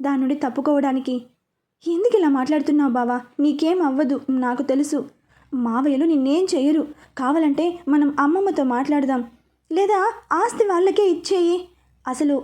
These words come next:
ఆస్తి గురించే కదా వాళ్ళు ఇదంతా చేస్తోంది. అదే లేకపోతే వాళ్ళు మన జోలికి రారు. ఇప్పుడు కూడా మనం బాగానే ఉన్నాం కదా బావా, మనకి ఉన్నది,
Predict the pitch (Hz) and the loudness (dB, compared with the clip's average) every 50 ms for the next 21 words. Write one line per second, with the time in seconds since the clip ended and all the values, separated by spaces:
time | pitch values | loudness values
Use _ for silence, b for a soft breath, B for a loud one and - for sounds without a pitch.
0 | - 240 240 240 262 285 277 - 330 277 277 302 294 269 285 311 285 294 294 277 | -2 -2 -2 0 0 -2 -2 -2 -2 -2 0 0 0 0 0 -2 0 0 0 0
1 | 330 349 339 339 311 285 277 247 262 254 269 277 285 339 339 330 311 277 311 302 | 0 0 0 0 0 0 0 0 0 0 0 0 0 -2 0 0 0 0 0 0
2 | 330 311 302 285 277 254 240 b b b b b b b _ 233 226 226 220 262 | 0 0 2 2 2 0 -2 b b b b b b b _ -6 -6 -2 -2 0
3 | 277 277 262 247 269 254 240 254 247 240 262 269 277 277 - - 269 277 277 285 | 0 0 0 -2 -2 -2 -2 -2 -2 -2 -2 -2 -2 -4 -6 -6 -2 0 2 2
4 | 285 277 262 262 233 277 277 311 349 370 359 294 277 262 247 269 311 311 294 - | 2 2 2 0 0 0 0 2 2 2 2 0 -2 -2 0 0 0 0 0 -2
5 | B B B B B B B 285 302 294 302 440 453 440 381 - 370 359 339 311 | B B B B B B B -6 -6 -4 0 0 2 2 2 2 2 2 2 2
6 | 320 311 277 269 262 285 320 311 349 330 359 359 311 277 277 330 359 349 - 311 | 2 2 2 2 2 2 2 2 2 2 2 2 2 2 2 2 2 2 2 0
7 | 285 254 247 247 247 254 277 311 302 B B B B B _ _ _ 262 254 254 | 2 0 0 0 0 0 0 -2 -2 B B B B B _ _ _ -6 -4 -2
8 | 247 247 240 - 277 262 254 254 262 302 294 254 285 294 294 294 | -2 -2 -2 -2 -2 -2 0 0 2 2 2 2 2 0 -2 -2